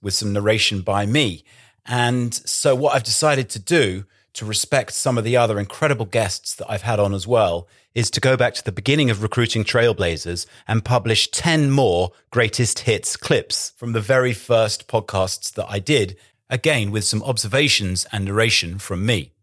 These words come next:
I think all of these clips are true pearls of wisdom from some incredible people, all of whom are leaders and pioneers in the recruiting industry.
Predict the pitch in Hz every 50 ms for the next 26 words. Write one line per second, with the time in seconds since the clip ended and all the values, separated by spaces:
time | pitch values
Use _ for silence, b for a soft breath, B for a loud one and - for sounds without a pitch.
0 | _ _ _ _ _ _ _ _ _ - - 120 120 - 143 131 - 143 170 180
1 | 170 120 110 107 98 - - 104 95 - - - 92 - - - 156 151 135 107
2 | - 127 131 123 123 113 - 104 90 98 113 117 98 - - 85 80 80 b b
3 | b b - - 120 - - 120 117 110 107 - - 175 175 143 110 101 104 98
4 | - 113 117 104 - 90 80 78 80 _ _ _ _ _ - - 170 196 185 151
5 | 120 113 131 120 107 107 107 113 120 139 143 143 135 131 135 131 113 - b b
6 | b b b b 127 143 147 120 - 135 131 123 117 113 110 101 92 90 90 -
7 | - - 117 113 110 110 110 104 - - 113 107 - 113 110 107 104 101 98 95
8 | - - - 82 67 69